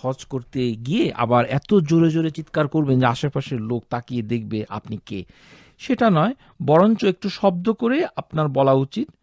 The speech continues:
যেন আপনার কাছের যে ব্যক্তি যিনি আছেন অন্তত তিনি যেন শুনেন, তাতে কোনো শরীয়তে সমস্যা নাই। যেমন সমস্যা নাই আমিন বলাতে। রাসূলুল্লাহ সাল্লাল্লাহু আলাইহি সাল্লাম যখন মসজিদে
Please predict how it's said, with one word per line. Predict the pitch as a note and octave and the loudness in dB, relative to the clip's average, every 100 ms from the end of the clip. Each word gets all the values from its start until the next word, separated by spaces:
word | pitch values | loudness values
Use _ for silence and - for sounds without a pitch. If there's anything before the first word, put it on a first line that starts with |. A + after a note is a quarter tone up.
| _ _ | _ _
যেন | C3 C3 C3+ C3+ | -4 0 2 0
আপনার | B2+ B2+ - C3+ B2+ B2+ _ _ _ - | -2 -6 -4 -4 -4 -8 _ _ _ -4
কাছের | C#3+ - F#3+ E3 | -4 -2 -4 -2
যে | C#3+ C3+ | -4 -6
ব্যক্তি | B2+ B2 - B2+ D#3+ _ _ _ - | -4 -6 -6 -8 -8 _ _ _ -12
যিনি | A2+ C3+ C#3 | -4 0 0
আছেন | C#3 D#3+ | 0 -2
অন্তত | - C3 C3+ B2 | 0 0 0 -6
তিনি | C#3 C3+ D3 | -6 -2 0
যেন | C3+ B2+ | 0 0
শুনেন, | B2 C3 A2 D3+ G3 _ _ _ | -2 -2 -2 -2 -6 _ _ _
তাতে | A#2+ - C#3 | -8 -6 -6
কোনো | C#3+ E3+ B3 F3+ | -2 -2 -2 -6
শরীয়তে | - C#3 C3+ D3 | -6 -4 -2 -4
সমস্যা | D#3 C3 C3 C3+ C#3 | -6 -4 -4 -4 -2
নাই। | B2 G#2+ F#2 _ _ _ B2+ | -2 -2 -6 _ _ _ 0
যেমন | C#3 D#3+ F#3+ F#3+ | 4 6 4 2
সমস্যা | E3+ E3 D#3 - D3+ | 0 0 0 0 0
নাই | C3+ F3 G3 | 2 0 -2
আমিন | C3 C#3+ E3 D3+ | 0 2 2 2
বলাতে। | B2 G#2+ F#2+ - - _ _ - _ _ _ - | 4 2 -2 -12 -18 _ _ -20 _ _ _ -2
রাসূলুল্লাহ | A#2 - F3+ F3+ F#3+ F#3+ | -2 0 2 4 4 4
সাল্লাল্লাহু | - D#3+ D#3 E3+ E3 | 2 2 2 2 2
আলাইহি | D#3+ D3 | 2 2
সাল্লাম | E3 D3 D3 D3 | 0 2 0 0
যখন | C3+ D#3 C#3 | 0 0 0
মসজিদে | C3+ - - D3 C3 C3 | -2 -4 -6 -2 -2 -4